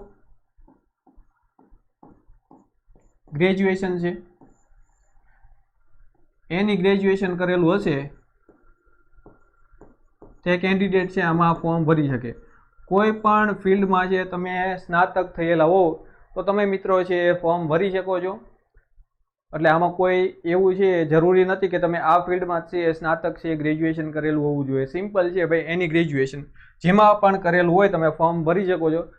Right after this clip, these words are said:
બાકી બાર પાંચ વાળાને છે ભાઈ, બાકાજી કે બોલાવી દેવાની છે, બરાબર? લાગી જવાનું છે ખાખીની મહેનતમાં. તો અહીંયા છે ભાઈ, લાયકાતની તો બધાને ખબર જ હતી.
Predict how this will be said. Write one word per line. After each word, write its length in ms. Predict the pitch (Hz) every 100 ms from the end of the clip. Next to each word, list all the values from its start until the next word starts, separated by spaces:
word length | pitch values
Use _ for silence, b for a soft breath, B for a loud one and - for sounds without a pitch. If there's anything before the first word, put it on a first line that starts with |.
| b
બાકી 260 | 165 170 170 170
બાર 160 | 196 196
પાંચ 220 | 190 185
વાળાને 400 | 185 180 180 180
છે 180 | 190 180
ભાઈ, 240 | 156 170 - - - - -
બાકાજી 460 | 165 180 185 165 165
કે 60 | 151
બોલાવી 340 | 151 156 147
દેવાની 320 | 139 135 131
છે, 120 | 127 117 - _ _ _ - _
બરાબર? 340 | 175 202 208 208 - b b b
લાગી 360 | 143 165 208 208
જવાનું 300 | 196 185 180
છે 100 | 196
ખાખીની 520 | - 165 165 165 175 226 -
મહેનતમાં. 460 | 156 175 165 156 160
તો 80 | 202
અહીંયા 300 | 214 233 233
છે 60 |
ભાઈ, 180 | 214 180
લાયકાતની 420 | 208 233 220 220
તો 80 | 208
બધાને 280 | 208 214 196
ખબર 320 | 208 220 185
જ 80 | 156
હતી. 220 | 165 233